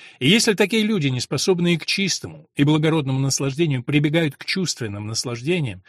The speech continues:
то вследствие этого последние нельзя считать более ценными. Ведь и дети считают то наиболее важным, что им более всего ценно. Естественно, что как детям и взрослым, точно так же дурным людям и хорошим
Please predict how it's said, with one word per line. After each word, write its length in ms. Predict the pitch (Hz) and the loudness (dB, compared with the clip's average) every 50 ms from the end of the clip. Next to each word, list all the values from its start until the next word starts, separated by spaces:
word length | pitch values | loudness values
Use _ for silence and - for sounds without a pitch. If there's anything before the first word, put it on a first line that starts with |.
| - - - - - _ | -20 -20 -20 -20 -10 _
то 140 | - 185 190 | 2 2 4
вследствие 560 | - - 240 254 269 - - - 254 240 226 | 4 2 2 2 2 2 0 -2 0 0 0
этого 400 | - 196 214 226 226 214 214 220 | 0 2 0 2 2 2 2 2
последние 720 | 220 196 175 - - 190 202 214 190 208 208 208 190 - _ _ - - | 2 2 0 2 2 0 0 0 0 0 0 0 -2 -4 _ _ -2 2
нельзя 560 | 185 214 208 165 143 143 156 175 202 196 - _ _ - | 2 2 2 2 0 0 0 0 0 -2 -4 _ _ -4
считать 500 | - - 214 190 - - 170 143 117 113 | -2 0 0 -2 -2 -2 -4 -4 -2 -2
более 400 | 120 160 175 139 117 131 139 139 | 2 2 4 4 4 0 -2 -2
ценными. 540 | - - 185 147 110 117 92 - - _ _ _ - - _ - | -2 -2 -2 -2 -4 -6 -10 -16 -20 _ _ _ -20 -20 _ -2
Ведь 220 | 160 202 214 - | 0 0 2 2
и 60 | - 175 | 0 2
дети 280 | 147 170 202 - 180 | 2 2 2 2 0
считают 520 | 147 - - 135 117 - 165 147 120 - - | -2 -2 -4 -4 -4 -2 -2 -2 -2 -2 -2
то 120 | 165 147 | -2 -2
наиболее 460 | 127 127 131 131 131 135 127 123 123 | 0 0 -2 0 0 0 0 0 0
важным, 400 | 127 214 254 254 233 254 240 196 | 0 0 0 0 -2 -2 -2 -2
что 120 | - - 165 | -2 0 0
им 140 | 151 147 143 | 2 2 2
более 220 | 180 202 196 185 | 2 2 0 0
всего 260 | 160 - - 170 175 | -2 -2 -2 -2 -2
ценно. 400 | 165 - - 110 95 104 82 - _ _ - - - _ - | -2 -2 -4 -4 -6 -10 -14 -20 _ _ -20 -20 -20 _ -10
Естественно, 720 | 90 98 101 - - 180 202 185 - - 180 170 160 151 | -8 -6 -6 -4 0 0 0 0 0 -2 0 2 2 2
что 240 | - - - 135 - | 0 -2 -4 -6 -6
как 320 | - - 151 131 123 117 | -2 -4 -4 -2 -2 -6
детям 460 | 110 127 156 143 - - 117 101 104 | -2 0 0 0 0 -2 -8 -10 -10
и 40 | 101 | -10
взрослым, 600 | 95 101 110 120 165 196 - - 147 104 90 90 | -10 -8 -2 0 0 0 0 -2 -6 -8 -8 -8
точно 340 | - 120 117 - 143 127 113 | -8 -6 -6 -6 -6 -6 -4
так 180 | - 139 123 | -4 -4 -4
же 140 | 110 131 135 | -2 -2 -2
дурным 480 | 117 131 151 151 147 147 131 113 104 107 | 0 0 0 2 2 0 -2 -2 -4 -2
людям 340 | 131 196 220 180 160 107 - | 0 0 0 0 -4 -6 -6
и 100 | - - | -6 -8
хорошим 600 | 139 - 123 101 92 101 160 185 - - 214 214 | -6 -6 -8 -10 -4 -2 -2 -2 0 0 -2 -2